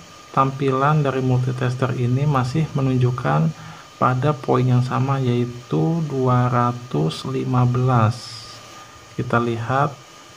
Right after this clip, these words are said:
pada jarumnya menunjukkan strip pada strip yang ketiga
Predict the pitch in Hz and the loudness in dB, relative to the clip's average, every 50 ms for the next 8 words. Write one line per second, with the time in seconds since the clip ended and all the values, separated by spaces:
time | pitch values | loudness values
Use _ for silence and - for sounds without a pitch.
0 | - - - 123 120 123 123 120 120 127 120 117 120 120 120 120 120 120 120 120 | -8 -4 -2 -2 0 0 -2 -2 -2 -2 -2 -2 0 -2 -2 -2 -2 -2 -2 -2
1 | 120 127 139 151 160 165 156 - - - - - - - 127 127 127 127 123 123 | -2 -2 -2 -2 -2 -4 -6 -8 -14 -20 -20 -20 -10 -4 0 4 6 6 6 4
2 | 127 120 120 117 - - 139 147 151 151 151 151 - - - - - - 156 160 | 4 0 -2 -4 -4 -4 -2 0 0 0 -2 -2 -4 -10 -18 -18 -12 -4 -2 -2
3 | 165 160 - - - - - - - - - - - - - - - - - - | -2 -2 -4 -10 -20 -20 -20 -20 -20 -20 -20 -20 -20 -20 -20 -20 -20 -20 -18 -18
4 | - - - - - - - - - - - - - - - - - - - - | -18 -18 -18 -18 -20 -20 -20 -20 -20 -20 -20 -20 -20 -20 -20 -20 -20 -20 -20 -20
5 | - - - - - - 117 127 127 127 123 123 120 120 131 139 143 147 147 147 | -20 -20 -20 -20 -20 -6 -2 2 2 2 2 0 -2 -2 -4 -2 -2 -2 -2 -2
6 | - 139 - - - - - 156 147 156 160 156 - 143 139 139 139 147 156 156 | -2 -4 -4 -4 -10 -10 -6 -2 0 0 0 -2 -4 -2 0 0 2 2 2 0
7 | 156 - - - - 143 147 156 160 160 165 165 165 160 165 - - 143 135 127 | -2 -4 -8 -6 -2 0 2 2 2 2 2 0 0 -2 -4 -6 -4 -4 -4 -2
8 | 127 131 135 127 110 110 120 127 | 0 2 2 2 2 2 -2 -4